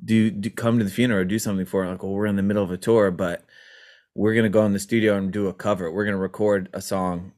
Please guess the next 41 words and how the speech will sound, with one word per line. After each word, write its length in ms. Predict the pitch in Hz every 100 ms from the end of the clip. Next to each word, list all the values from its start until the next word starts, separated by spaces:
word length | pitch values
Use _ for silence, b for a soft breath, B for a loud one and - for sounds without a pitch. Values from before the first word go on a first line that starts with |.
| _
you 80 | 101
know, 240 | 92 98 -
for 300 | - 104 101
him. 320 | 92 92 92
And 200 | 98 98
we're 120 | 95 95
actually 320 | 92 110 101
gonna 180 | 98 95
then, 320 | 98 98 104
like, 240 | 95 92
record 340 | 98 - 107 98
us 160 | 95
playing 300 | - 104 98
it 120 | 92
live 360 | 87 98 95 90
so 140 | 95
that 160 | 92 -
we 100 | 98
could 160 | - 90
have 240 | 98 90
him 160 | 92 92
play 280 | 104 98
it." 200 | 92 -
She 160 | - 104
was 160 | 95 98
like, 160 | 92
"It 60 | 104
would 140 | 98
mean 140 | 107 98
a 60 |
lot 220 | 95 92
to 80 | 104
him 180 | 98 92
to 80 | -
play 240 | - 101
it 60 | 87
at 160 | 87
the, 280 | - 90 -
at 200 | 92 87 -
the 220 | 101 -
funeral." 380 | 110 104 90